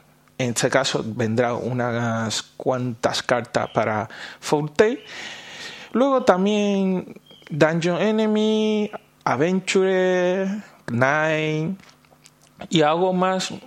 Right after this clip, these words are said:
específico como Star Dragon World y Hand of the Moon.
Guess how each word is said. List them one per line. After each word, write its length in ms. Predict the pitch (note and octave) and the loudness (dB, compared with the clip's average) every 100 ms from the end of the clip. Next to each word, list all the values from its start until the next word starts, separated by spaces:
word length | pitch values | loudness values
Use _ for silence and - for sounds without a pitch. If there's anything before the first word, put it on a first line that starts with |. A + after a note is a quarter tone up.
| - | -4
específico 1000 | D#3 - D3 - E3+ F3 - E3+ D#3+ D#3+ | -4 0 -2 0 -2 -2 0 0 2 0
como 300 | B2 A#2+ A2 | 2 0 -2
Star 300 | - D3 C#3+ | -2 0 2
Dragon 360 | D#3 E3 F3 | 2 2 2
World 280 | F#3+ G3+ G#3+ - - - - - - - - - | 2 2 0 -6 -14 -14 -14 -14 -14 -12 -12 -4
y 120 | C3 B2+ | -2 2
Hand 260 | B2+ A#2 | 0 2
of 160 | A2 G#2+ | 0 0
the 80 | G#2 | -2
Moon. 200 | G2+ | -4